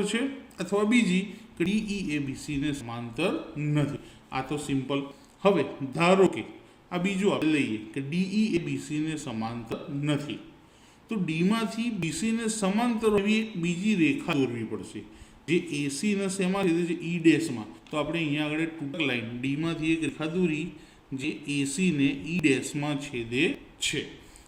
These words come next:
જે બી સી ને શું છે? સમાંતર છે. માટે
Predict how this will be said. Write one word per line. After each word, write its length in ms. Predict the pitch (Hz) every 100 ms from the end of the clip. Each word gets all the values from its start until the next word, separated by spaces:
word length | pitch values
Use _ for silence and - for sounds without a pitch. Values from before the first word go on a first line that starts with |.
| - 123
જે 100 | 139
બી 200 | 127 120
સી 220 | 151 147
ને 140 | 156
શું 200 | 151 180
છે? 200 | - 165 247 -
સમાંતર 760 | - 156 135 127 127 120 165 294 - - -
છે. 220 | - - 110 - - - - - - - -
માટે 320 | 185 214 135